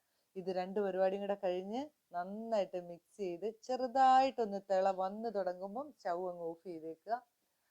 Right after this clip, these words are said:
നല്ല അടിപൊളി ഒരു ചക്ക പായസം ഇവിടെ റെഡി ആയിട്ടുണ്ട്. എല്ലാവരും ഉണ്ടാക്കി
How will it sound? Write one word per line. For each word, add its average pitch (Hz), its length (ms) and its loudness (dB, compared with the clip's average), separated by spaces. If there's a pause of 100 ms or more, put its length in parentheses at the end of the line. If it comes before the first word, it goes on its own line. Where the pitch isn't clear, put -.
(400)
നല്ല 185 160 6 (140)
അടിപൊളി 262 640 6
ഒരു 226 80 4 (100)
ചക്ക 240 200 4 (100)
പായസം 220 300 6
ഇവിടെ 190 200 4 (100)
റെഡി 190 380 -2
ആയിട്ടുണ്ട്. 208 380 0 (180)
എല്ലാവരും 247 600 2
ഉണ്ടാക്കി 202 260 2